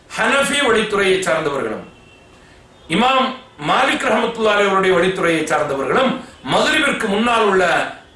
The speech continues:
சுன்னத்தை அவர்கள் தொழுவதில்லை. காரணம், அவர்களுடைய, எ, எ, கருத்துப்படி அதற்கு முன்னால் உள்ள தொழுகை கிடையாது. இன்னும் ஒருபடி மேலே போய் இமாம் மாலிக் ரஹ்மத்துல்லாஹி அவர்களிடத்திலே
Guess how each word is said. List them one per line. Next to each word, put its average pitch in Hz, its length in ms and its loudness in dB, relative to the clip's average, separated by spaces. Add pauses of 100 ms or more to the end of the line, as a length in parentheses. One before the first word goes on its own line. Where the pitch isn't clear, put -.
(220)
சுன்னத்தை 233 720 0
அவர்கள் 190 380 0
தொழுவதில்லை. 139 800 -2 (680)
காரணம், 254 460 0
அவர்களுடைய, 202 1000 0 (560)
எ, 160 40 0
எ, 170 440 0 (120)
கருத்துப்படி 180 880 0 (120)
அதற்கு 233 400 0
முன்னால் 254 440 0
உள்ள 214 140 2
தொழுகை 190 420 -2
கிடையாது. 202 840 -2 (680)
இன்னும் 277 320 0
ஒருபடி 240 360 2
மேலே 240 240 2
போய் 220 280 2
இமாம் 214 240 0
மாலிக் 247 280 0
ரஹ்மத்துல்லாஹி 196 500 0
அவர்களிடத்திலே 165 600 0